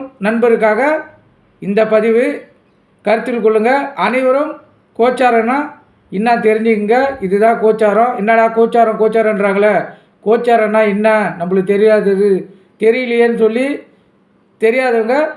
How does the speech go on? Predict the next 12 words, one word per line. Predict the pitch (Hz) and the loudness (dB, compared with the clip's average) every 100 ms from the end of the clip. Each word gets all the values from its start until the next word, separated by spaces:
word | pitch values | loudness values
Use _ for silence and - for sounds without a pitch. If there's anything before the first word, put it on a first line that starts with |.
| - | -8
இந்த | 190 202 | -2 -2
பதிவை | 190 214 240 | 0 0 0
பார்த்து | 202 214 226 254 - - _ - | 2 0 0 -4 -6 -16 _ -4
தெரிஞ்சுக்குங்க. | 202 202 208 190 185 240 277 - _ _ _ - | -2 0 0 0 0 -2 -4 -12 _ _ _ -10
இந்த | 185 233 262 | -6 -2 0
பதிவு | 240 247 262 269 277 277 | 0 0 0 -2 -6 -8
உங்களுக்கு | 202 220 233 220 247 262 262 - | -6 -2 0 0 0 -4 -4 -4
எந்த | 190 208 247 | -4 0 0
அளவுக்கு | 240 233 202 254 262 - - - | 2 0 0 -2 -4 -6 -12 -8
பிடிச்சிருக்குதுன்னு | 233 196 233 214 214 226 190 | -6 -2 -2 0 0 0 2
லைக் | 208 220 | 0 0
பண்ணுங்க, | 233 208 202 220 220 | -2 0 2 0 0